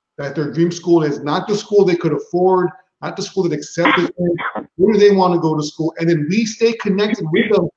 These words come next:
over their next two years. Um, so we still check up on them, um, in how they're doing in the classroom,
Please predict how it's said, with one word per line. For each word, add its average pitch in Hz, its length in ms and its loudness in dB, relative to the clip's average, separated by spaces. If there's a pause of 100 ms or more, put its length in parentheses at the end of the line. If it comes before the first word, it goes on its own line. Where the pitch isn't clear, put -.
(340)
over 190 220 2
their 202 200 6
next 202 400 -2
two 190 160 -4
years. - 640 -8 (500)
Um, 147 500 -6 (100)
so 160 280 0
we 202 160 0
still 214 340 2
check 226 260 0
up - 160 -2
on 147 200 -4
them, 135 260 -4 (420)
um, 139 280 -6
in 143 120 -4
how 160 180 -4
they're 185 100 2
doing 170 160 2
in 143 40 -2
the 135 80 -4
classroom, 202 680 -2